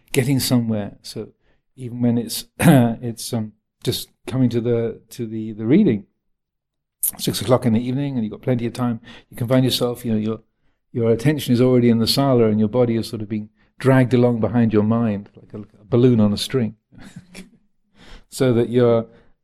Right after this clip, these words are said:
uh, your, your mind is, is sort of getting ahead of, of where you are, so that there's, there's that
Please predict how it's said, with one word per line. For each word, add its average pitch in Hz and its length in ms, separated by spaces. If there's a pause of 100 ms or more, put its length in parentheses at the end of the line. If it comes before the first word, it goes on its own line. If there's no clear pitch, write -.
uh, 113 280 (120)
your, 117 500
your 113 160
mind 139 380
is, 113 260
is 120 140
sort 120 120
of 107 40
getting 120 260
ahead 131 280
of, 104 160 (120)
of 107 160
where 117 140
you 113 220
are, 120 360
so - 140
that 107 180
there's, 110 300
there's 113 460
that 113 220